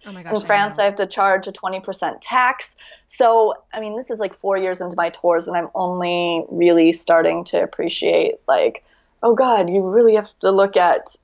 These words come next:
Speaker 2: every, all the little hidden fees and expenses that go into any business. Um,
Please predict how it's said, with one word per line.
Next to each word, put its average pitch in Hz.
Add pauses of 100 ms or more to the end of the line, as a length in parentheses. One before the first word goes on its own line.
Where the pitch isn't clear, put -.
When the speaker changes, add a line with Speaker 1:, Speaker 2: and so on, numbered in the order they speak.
(200)
Speaker 2:
every, 185
all 196
the 196
little 185
hidden 180
fees 175
and 170
expenses 170
that -
go 165
into 170
any 165
business. - (500)
Um, 175